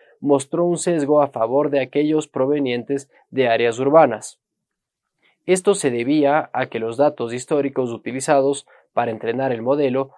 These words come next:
no incluían suficientes ejemplos de estudiantes de áreas rurales. Como resultado, los estudiantes rurales recibían menos apoyo y recursos.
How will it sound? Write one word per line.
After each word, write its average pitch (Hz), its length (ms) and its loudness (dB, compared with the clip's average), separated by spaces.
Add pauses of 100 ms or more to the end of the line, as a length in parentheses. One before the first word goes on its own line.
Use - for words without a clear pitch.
(120)
no 156 160 0
incluían 151 500 2
suficientes 127 640 -4
ejemplos 131 540 -4
de 135 100 0
estudiantes 139 800 -4 (260)
de 127 160 -2
áreas 117 380 -2
rurales. 127 680 0 (1500)
Como 117 280 0
resultado, 143 720 4 (100)
los 120 220 -8
estudiantes 123 580 -2
rurales 143 680 -2 (360)
recibían 170 720 0
menos 139 380 0
apoyo 143 520 2
y 135 100 -8
recursos. 127 680 -4